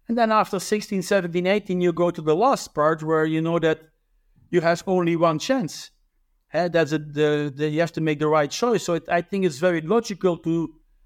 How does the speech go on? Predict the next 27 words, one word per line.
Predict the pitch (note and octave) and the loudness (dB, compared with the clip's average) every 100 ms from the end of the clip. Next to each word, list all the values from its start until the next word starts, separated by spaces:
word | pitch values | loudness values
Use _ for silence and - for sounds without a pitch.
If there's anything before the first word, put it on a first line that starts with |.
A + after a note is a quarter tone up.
| _ _ _ | _ _ _
to | E3+ - | -2 0
analyze, | G3 F#3+ E3+ F3 F#3 - - - _ _ _ _ _ _ _ _ _ _ _ - | 2 4 4 2 0 -4 -12 -18 _ _ _ _ _ _ _ _ _ _ _ -4
I | |
mean, | D#3 D#3 D#3 D3 | 0 0 -2 -6
setters | - G3 G3 D#3+ | 0 0 2 -2
for | - | -4
sure, | D3+ - G#3 G3 | -6 -2 -2 0
not | F3 G#3 - | 0 -2 -2
only | G3 F#3 E3+ | -4 -2 0
on | E3+ D3+ | 0 0
what | D3+ F3 | 0 0
they | E3+ | -2
set, | E3 - F#3 A3 - - _ _ _ _ _ _ _ _ | -6 -2 -2 -2 -16 -20 _ _ _ _ _ _ _ _
but | F3+ | 0
also | E3 D#3 F3+ | 2 0 -2
on | F3 D#3+ | -2 -4
which | D3+ D#3 - | -4 -4 -4
moment | F3 B3+ A#3+ F3+ D3 C3+ | -2 0 0 -2 -6 -2
they | D#3+ | -2
set | - - D3 - | -2 -2 -4 -4
in | - D3+ | -6 -4
the, | C#3+ D3 C3 E3 D#3 D3+ | 0 -2 -2 -4 -2 -4
and | D3 D3 | -2 0
that | E3+ | 2
I | E3 | 2
think, | - D#3 D3+ - _ _ _ _ _ _ _ _ _ _ - | 0 0 -2 -6 _ _ _ _ _ _ _ _ _ _ -18
mm, | D3 C#3+ C#3 C#3 C3 | -10 -8 -8 -12 -16